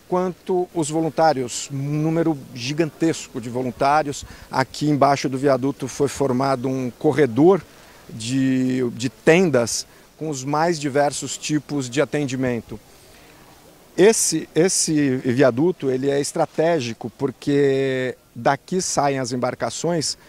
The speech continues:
que vão pra região ali do bairro do Maitá, que foi muito comprometida. Essa região, nós navegamos lá alguns dias, é, água até o teto de casas, inclusive casas altas, é,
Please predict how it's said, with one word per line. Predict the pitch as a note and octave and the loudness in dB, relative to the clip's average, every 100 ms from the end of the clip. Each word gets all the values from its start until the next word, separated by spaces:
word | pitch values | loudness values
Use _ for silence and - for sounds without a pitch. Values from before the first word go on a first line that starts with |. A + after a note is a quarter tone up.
| - - | -20 -12
que | - | -2
vão | C#3 D3+ | 2 2
pra | E3+ | 4
região | D3+ C#3+ C3+ D3+ D3 | 2 2 2 2 2
ali | C#3+ | -2
do | C#3 | -2
bairro | C3 C#3+ C#3 | 0 2 0
do | C3+ | -2
Maitá, | C#3 C3 - D3 D#3+ - - _ | -4 -2 0 0 0 -8 -20 _
que | C3+ | -10
foi | - D3+ | 0 2
muito | D3 C#3 D3+ F#3+ G3 D#3+ | 2 0 0 0 0 -4
comprometida. | - C3+ C#3 B2+ A#2+ - C#3+ D#3 D#3 D3+ - - - | -6 -4 -4 -4 -8 -4 -2 0 -2 -6 -16 -20 -12
Essa | - A#2+ C#3 | -6 -2 0
região, | C3 A#2+ C#3 C#3 | 0 0 0 0
nós | C3+ B2+ C3+ | -2 0 0
navegamos | C3+ C3+ B2 D3+ E3+ A#2+ | 0 0 2 2 2 0
lá | C3 | 2
alguns | C3 A#2+ A#2+ G#2+ | 0 0 -6 -6
dias, | G#2 D3+ E3+ D#3 - _ _ _ - | -4 0 0 -2 -6 _ _ _ -10
é, | B2 C3 B2+ B2+ B2 A#2 A2+ _ _ | -4 0 0 0 0 -2 -6 _ _
água | - D3+ D3 C3 C#3 C3 - | 2 2 2 0 0 0 -4
até | A#2+ C#3+ | -4 -2
o | C3 | -4
teto | - - D#3 D#3 - C3+ | -4 -4 -2 -2 -4 -10
de | A2+ | -8
casas, | A2 - C#3 C#3+ B2 A2+ | -8 -4 -2 -2 -4 -6
inclusive | A#2+ A#2+ B2 A#2+ | -6 -6 -6 -6
casas | - A2+ A2 G#2 | -4 -2 -2 -2
altas, | B2 C3 - B2+ - - - - - | 0 0 -2 -8 -6 -10 -12 -20 -20
é, | - B2 B2+ B2 B2 A#2+ A#2+ A#2 | -6 -2 0 0 0 -2 -2 -4